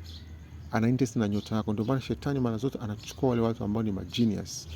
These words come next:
wale watu wenye akili, wale watu wa, wenye karama za tofauti. Shetani hahangaiki na mtu wa kawaida. Haimaanishi kwamba wewe unayenisikiliza ni wa kawaida. No,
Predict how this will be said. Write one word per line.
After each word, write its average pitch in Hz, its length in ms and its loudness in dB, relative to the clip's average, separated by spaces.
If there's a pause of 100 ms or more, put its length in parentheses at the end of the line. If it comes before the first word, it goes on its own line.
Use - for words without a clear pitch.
(260)
wale 120 140 2
watu 117 180 2
wenye 98 200 0
akili, 95 440 -4 (300)
wale 135 140 4
watu 123 220 2
wa, 107 200 -2
wenye 107 200 -2
karama 127 400 0
za 104 120 -2
tofauti. - 520 -2 (460)
Shetani 180 280 4
hahangaiki 104 380 4
na 98 100 4
mtu 101 160 -4
wa 85 60 -4
kawaida. 104 400 -2 (1300)
Haimaanishi 147 480 8
kwamba 170 220 4
wewe 151 260 6
unayenisikiliza 123 680 2
ni 104 80 2
wa 98 100 2
kawaida. 110 320 2
No, 135 160 2